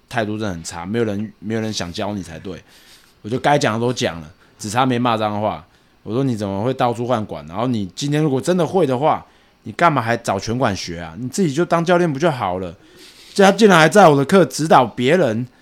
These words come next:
然后我就想，我就直接过去骂他说：“我都没有刻意挑你的毛病了，你还敢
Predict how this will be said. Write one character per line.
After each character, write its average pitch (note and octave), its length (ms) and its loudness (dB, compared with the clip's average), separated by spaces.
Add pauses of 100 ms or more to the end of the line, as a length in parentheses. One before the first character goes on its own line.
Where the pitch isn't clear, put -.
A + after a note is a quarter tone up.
(460)
然 D#3 140 2
后 F#3+ 80 6
我 C3+ 100 2
就 F3 140 4
想， A#2 320 -2
我 B2+ 40 -4
就 D3 140 0
直 D3+ 60 -4
接 D3 120 4
过 D#3 200 0
去 D#3 60 0
骂 D#3 180 4
他 C#3+ 160 4
说 C#3+ 180 0 (380)
：“我 B2 180 0
都 F3 140 6
没 G3 100 6
有 F3+ 120 8
刻 F#3+ 340 4
意 F3+ 100 8
挑 E3+ 280 4
你 D3+ 100 2
的 C3 60 2
毛 B2+ 200 2
病 D3+ 180 2
了， B2 120 -2
你 A2 120 -4
还 C3+ 120 0
敢 A2+ 200 -2